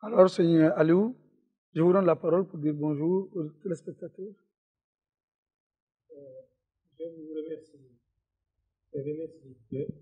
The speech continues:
Speaker 2: de l'invitation que vous m'avez faite pour participer à ce travail important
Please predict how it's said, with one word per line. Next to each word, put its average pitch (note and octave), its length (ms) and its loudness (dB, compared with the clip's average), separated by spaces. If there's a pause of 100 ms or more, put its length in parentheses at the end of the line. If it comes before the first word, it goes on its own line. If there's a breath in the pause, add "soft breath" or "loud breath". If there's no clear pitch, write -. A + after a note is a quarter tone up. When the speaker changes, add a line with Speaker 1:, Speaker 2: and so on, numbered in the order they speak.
(1160)
Speaker 2:
de C3 80 -6 (340)
l'invitation D3+ 640 -8
que D3+ 60 -12
vous C3+ 160 -12
m'avez B2+ 300 -12
faite - 260 -16 (1400)
pour C#3+ 200 -14
participer D#3 760 -16 (280)
à C#3 120 -16
ce - 440 -20
travail D3 480 -10 (1700)
important E3 760 -8